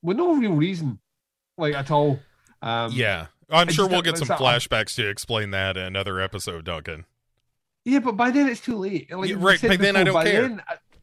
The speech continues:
Speaker 1: yeah, like, it has to be in this episode or, like, what we're doing. Um,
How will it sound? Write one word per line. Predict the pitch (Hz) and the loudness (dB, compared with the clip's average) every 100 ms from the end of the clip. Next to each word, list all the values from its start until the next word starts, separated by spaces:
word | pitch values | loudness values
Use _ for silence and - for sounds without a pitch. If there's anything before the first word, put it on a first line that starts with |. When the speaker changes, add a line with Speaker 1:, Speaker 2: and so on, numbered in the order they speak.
| - - _ - | -20 -20 _ -6
Speaker 1:
yeah, | 226 254 233 185 | -2 2 2 2
like, | 185 165 - | 0 -2 -4
it | |
has | 175 220 226 | -2 -2 -4
to | 196 | -6
be | 202 | -2
in | 208 | 0
this | 214 208 | 0 0
episode | 170 143 170 151 | -2 -2 -2 -2
or, | 156 | -2
like, | 160 143 | -4 -8
what | 175 196 | -4 -2
we're | 156 | 2
doing. | 220 220 143 135 | 2 2 2 0
Um, | 175 175 180 175 175 170 | -2 -2 -2 -2 -6 -10